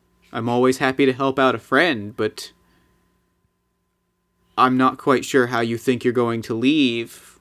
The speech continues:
And you look back, and that doorway is gone.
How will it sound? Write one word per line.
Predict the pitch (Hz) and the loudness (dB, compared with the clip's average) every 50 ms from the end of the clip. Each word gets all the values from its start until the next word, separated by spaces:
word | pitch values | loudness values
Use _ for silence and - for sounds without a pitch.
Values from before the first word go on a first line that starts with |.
| _ _ _ _ _ _ _ _ _ _ _ _ _ _ _ - | _ _ _ _ _ _ _ _ _ _ _ _ _ _ _ -10
And | 120 120 | -8 -8
you | 117 117 | -6 -4
look | 117 120 - - | -6 -6 -4 0
back, | 127 117 117 117 - 110 | 0 0 0 0 -2 -6
and | 110 113 | -4 -4
that | 113 110 - | -4 -2 -2
doorway | 110 113 113 110 107 101 95 | -2 -2 0 0 -2 -2 -4
is | 90 - | -6 -8
gone. | - 104 95 98 101 98 - 113 | -6 -6 -4 -4 -4 -6 -8 -12